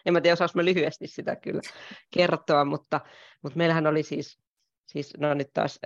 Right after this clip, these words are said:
äh, äh, Maija ja Tuomas tietäis paremmin Grand Tourin historiaa, mut tällaisia isoja matkoja, jotka oli tällaisia vähän niin kuin, mä, mä, mä rinnastan vähän ehkä, ehkä nykypäivän,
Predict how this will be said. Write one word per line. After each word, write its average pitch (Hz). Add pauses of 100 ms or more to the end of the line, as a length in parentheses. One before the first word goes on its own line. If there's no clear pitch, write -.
äh, - (520)
äh, 143
Maija 147
ja 143 (140)
Tuomas 151
tietäis 151
paremmin 151 (300)
Grand 156 (100)
Tourin 147
historiaa, 147
mut 156
tällaisia 151
isoja 151 (500)
matkoja, 147
jotka -
oli -
tällaisia -
vähän 139
niin -
kuin, 165
mä, 151
mä, 156 (200)
mä 156
rinnastan 151
vähän 143
ehkä, -
ehkä 143
nykypäivän, 147